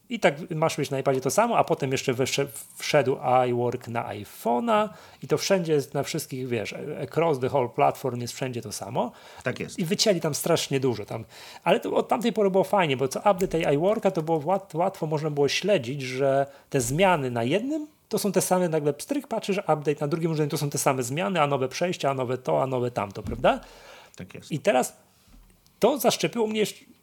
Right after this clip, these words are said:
Speaker 1: myślenie o tym, jak przez cały tutaj te, te dwa tygodnie od poprzedniego nagrania, e, myślałem, że jest jeszcze jedno oprogramowanie Apple, które gdzieś tam lata temu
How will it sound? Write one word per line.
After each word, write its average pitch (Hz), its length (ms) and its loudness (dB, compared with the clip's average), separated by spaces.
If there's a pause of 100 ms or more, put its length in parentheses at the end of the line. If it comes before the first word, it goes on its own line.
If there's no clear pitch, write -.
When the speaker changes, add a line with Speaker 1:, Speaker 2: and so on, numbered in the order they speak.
Speaker 1:
myślenie 190 460 2
o 143 80 2
tym, 180 160 -2
jak 175 140 0
przez - 200 -4
cały 180 240 -2
tutaj 151 260 -4
te, 127 240 -8
te 139 100 -2
dwa 131 200 2
tygodnie 147 420 2
od 135 60 0
poprzedniego 135 500 -2
nagrania, 131 540 0 (400)
e, 113 580 -4
myślałem, 127 680 2 (640)
że 147 520 4
jest 156 180 0
jeszcze 180 220 2
jedno 175 360 2
oprogramowanie 117 840 -2
Apple, 170 300 -4 (260)
które 143 300 2
gdzieś 120 400 -2
tam 131 380 0 (120)
lata 165 520 4
temu 135 580 0